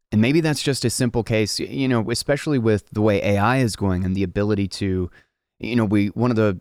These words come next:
the episode that we just did on A I Unchained, uh, about a eulogy for programming. Um, a, a coder considers the end of the,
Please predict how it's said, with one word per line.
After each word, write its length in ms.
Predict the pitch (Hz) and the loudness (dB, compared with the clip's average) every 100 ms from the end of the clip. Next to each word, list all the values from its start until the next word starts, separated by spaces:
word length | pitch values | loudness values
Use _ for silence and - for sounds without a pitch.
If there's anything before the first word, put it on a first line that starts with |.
| _ | _
the 160 | 107 113 | -2 0
episode 380 | 120 147 147 120 | 0 0 0 0
that 80 | 113 | 0
we 80 | |
just 340 | 95 113 107 - | 0 0 0 0
did 320 | 113 107 90 - | 2 2 0 -2
on 280 | 101 95 - | 0 0 0
A 160 | 104 | 0
I 160 | 101 101 | 2 2
Unchained, 760 | 92 92 - 107 101 92 90 - _ _ _ - | 0 -2 -2 0 0 0 -2 -6 _ _ _ -2
uh, 200 | 90 - | 0 0
about 500 | 92 95 92 - - - - - | 0 0 0 -2 -10 -20 -20 -4
a 100 | 104 | 0
eulogy 480 | 98 117 120 101 104 | 2 4 4 2 0
for 160 | - 98 | -2 -6
programming. 800 | - 107 95 85 73 50 - - | 0 0 0 -2 -2 -8 -12 -8
Um, 260 | 92 92 90 | -4 -2 -2
a, 140 | 90 - | -2 -2
a 40 | - | -6
coder 520 | - 120 120 113 104 - _ _ _ _ | -2 0 4 4 2 -4 _ _ _ _
considers 600 | 127 120 135 120 117 98 | 0 0 2 2 0 0
the 380 | 107 101 98 - _ - | 0 0 0 -4 _ -4
end 240 | 123 117 | 0 2
of 120 | 110 90 | 0 -4
the, 180 | - | -10